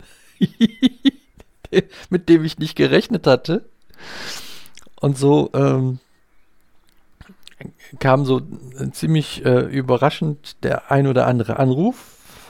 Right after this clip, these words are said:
"Hallo, wir wären dann mal hier vor Ort bei Ihnen. Äh, das ist ja alles kein Problem, wir haben ja einen Schlüssel" und so weiter. "Aber Sie müssen sich so, so zwei, drei Sachen mal eben angucken, um,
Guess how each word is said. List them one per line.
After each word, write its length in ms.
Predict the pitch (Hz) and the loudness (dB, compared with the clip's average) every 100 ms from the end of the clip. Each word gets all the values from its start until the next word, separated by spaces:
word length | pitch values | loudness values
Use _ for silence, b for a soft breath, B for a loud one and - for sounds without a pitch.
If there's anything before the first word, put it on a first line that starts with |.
| - | -2
"Hallo, 480 | 156 170 220 262 247 _ B B B B B B B B B | 2 4 2 2 -2 _ B B B B B B B B B
wir 400 | 135 156 180 165 | -10 2 2 4
wären 360 | 165 202 214 180 | 4 6 4 2
dann 200 | 170 165 | 2 2
mal 140 | 165 | 2
hier 360 | 156 175 202 190 | 0 2 4 2
vor 360 | - - 165 151 | 0 -2 0 2
Ort 360 | 185 247 - | 4 4 2
bei 140 | 160 151 | 0 2
Ihnen. 840 | 139 160 175 202 254 240 175 160 - - | 2 2 4 4 6 2 0 -8 -14 -2
Äh, 460 | 156 160 165 165 160 - 170 160 B B B B B B B _ _ 151 | 2 2 2 -2 -6 -12 -18 -18 B B B B B B B _ _ -12
das 160 | - 135 | -4 -2
ist 140 | 147 | 0
ja 80 | - | 0
alles 260 | - 160 - | 2 0 2
kein 160 | 156 | -2
Problem, 460 | 147 117 123 170 202 | -2 -6 0 2 4
wir 100 | 165 | 2
haben 140 | 160 | 2
ja 60 | 147 | 0
einen 80 | 104 | -2
Schlüssel" 360 | - 254 262 | -2 -2 0
und 80 | 185 | -2
so 140 | 165 156 | -2 2
weiter. 240 | 175 - - | 2 0 0
"Aber 500 | 190 214 170 202 - B B | 4 4 4 2 0 B B
Sie 140 | - 165 | -4 2
müssen 320 | 226 - 190 | 2 2 0
sich 180 | 185 - | 0 0
so, 160 | 165 | -2
so 220 | 135 147 | 0 -4
zwei, 420 | 160 - 160 185 226 | -4 -10 2 4 4
drei 240 | 190 170 | 4 2
Sachen 320 | 165 170 180 | 2 0 -2
mal 160 | 160 135 | -2 0
eben 220 | 147 143 | 0 0
angucken, 640 | - 165 196 220 214 190 | 0 0 0 -4 -2 -4
um, 540 | - 160 170 180 180 | -2 -2 2 4 2